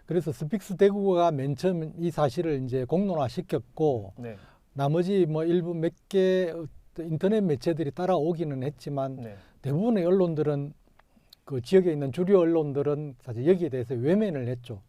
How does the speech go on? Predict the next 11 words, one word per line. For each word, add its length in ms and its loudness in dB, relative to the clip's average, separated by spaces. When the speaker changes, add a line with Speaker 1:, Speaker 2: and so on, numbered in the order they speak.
Speaker 1:
왜? 300 4
Speaker 2:
네. 160 -12
Speaker 1:
아니, 340 2
그럼 260 2
처음부터 520 4
<clears throat> 600 0
골프 460 8
대회를 320 4
하는 280 0
걸 260 0
왜 480 6